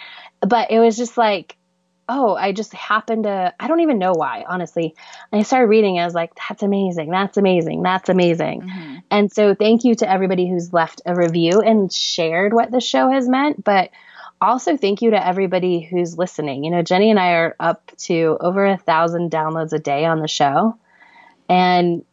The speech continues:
Speaker 1: that's exciting.
Speaker 2: It's
Speaker 1: So
Speaker 2: so
Speaker 1: thank
Speaker 2: exciting.
Speaker 1: you.
Speaker 2: <laughs>
Speaker 1: Yeah. Oh, and I also wanna say welcome. So I wanna say thank you to all of our listeners who have been with us since the beginning, who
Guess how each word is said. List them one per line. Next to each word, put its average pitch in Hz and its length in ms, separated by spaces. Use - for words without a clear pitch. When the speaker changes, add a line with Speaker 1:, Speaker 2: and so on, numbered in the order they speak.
Speaker 1:
that's 175 600
exciting. 185 720
Speaker 2:
It's 254 100
Speaker 1:
So 202 140
Speaker 2:
so 202 100
Speaker 1:
thank 220 200
Speaker 2:
exciting. 196 460
Speaker 1:
you. 214 140
Speaker 2:
<laughs> 277 40
Speaker 1:
Yeah. 240 320
Oh, 349 120
and 349 120
I 415 160
also 427 220
wanna 339 160
say 302 160
welcome. 208 560
So 240 120
I - 20
wanna 247 160
say 233 160
thank 233 320
you 190 180
to 202 160
all 185 200
of 190 60
our 180 120
listeners 180 360
who 196 80
have 175 140
been 170 200
with 180 140
us 170 300
since 196 320
the 196 100
beginning, 165 500
who 175 300